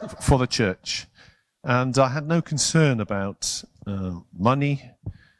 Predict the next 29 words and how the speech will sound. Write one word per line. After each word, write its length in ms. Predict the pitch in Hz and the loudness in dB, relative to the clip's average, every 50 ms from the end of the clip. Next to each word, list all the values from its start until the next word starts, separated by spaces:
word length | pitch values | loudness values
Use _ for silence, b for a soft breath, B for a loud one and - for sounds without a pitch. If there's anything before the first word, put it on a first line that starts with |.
| B B _ _ _ _ _ - | B B _ _ _ _ _ -4
Um, 440 | 98 101 104 98 98 95 92 101 - _ _ _ _ _ | -2 0 2 2 0 -2 -4 -6 -12 _ _ _ _ _
my, 220 | 107 107 104 98 - - - | 0 0 0 0 -2 -6 -4
my 160 | 107 104 104 | -2 -2 0
dad 240 | - 131 135 139 131 | 2 2 2 2 0
was 180 | 123 110 95 | -2 -2 0
really 160 | 117 110 107 | 0 0 0
concerned 520 | - - 98 - - - 135 131 127 123 117 | -2 -4 -6 -6 -2 0 2 2 2 0 -2
that 40 | 101 | -4
I'd 100 | 92 - | -4 -4
given 220 | 113 104 104 104 | -4 -4 -2 -2
up 140 | 107 - - | -4 -4 -4
my 240 | 110 95 92 95 85 - _ | -4 -4 -4 -4 -6 -8 _
job 300 | - - 117 120 123 110 | 0 2 2 2 2 0
and 100 | 113 107 | -2 -4
my 100 | 101 101 | -4 -4
career, 420 | 98 - - 107 101 101 101 104 98 | -6 -4 -4 -2 -2 0 0 -2 -2
but 320 | - - 107 104 85 - | 0 0 0 0 -2 -2
God 280 | - 131 135 135 131 127 | -2 0 0 0 0 -2
had 100 | 127 - | -6 -6
spoke 420 | - - - - 147 147 - _ - | -6 -4 -2 -2 -2 -2 -4 _ -12
to 100 | - 107 | -6 -4
me 80 | 101 | -2
and 100 | 101 107 | 0 0
I 120 | 113 113 107 | 0 0 -2
just 280 | - - 131 - - | -2 -4 -4 -2 -2
abandonedly, 600 | - 104 - 131 139 156 156 143 135 123 104 101 104 | -2 0 2 0 0 0 -2 -4 -4 -4 -2 0 0
there's 200 | 110 110 107 113 | 0 -2 -2 -2
no 300 | 135 135 139 139 139 123 b b b b b - | 0 0 2 2 0 -2 b b b b b -2
question. 540 | - 170 165 - - - - 123 101 87 | -2 0 0 -2 -6 -6 -6 -8 -8 -8